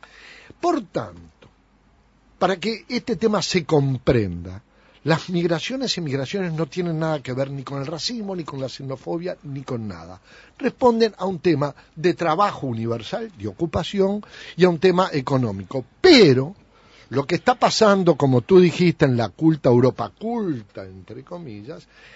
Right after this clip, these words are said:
es que enerva esos sentimientos, y ahí hay que parar la oreja,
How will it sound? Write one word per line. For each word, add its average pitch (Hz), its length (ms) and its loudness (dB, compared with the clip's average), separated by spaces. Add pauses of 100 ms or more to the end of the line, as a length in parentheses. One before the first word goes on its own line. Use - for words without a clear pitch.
(100)
es 170 160 -2
que 202 480 8
enerva 233 840 6
esos 233 440 0
sentimientos, 202 1300 4
y 143 60 -2
ahí 240 300 2
hay 269 180 6
que 165 200 -2
parar 139 520 -2 (560)
la 113 240 -6
oreja, 113 720 -4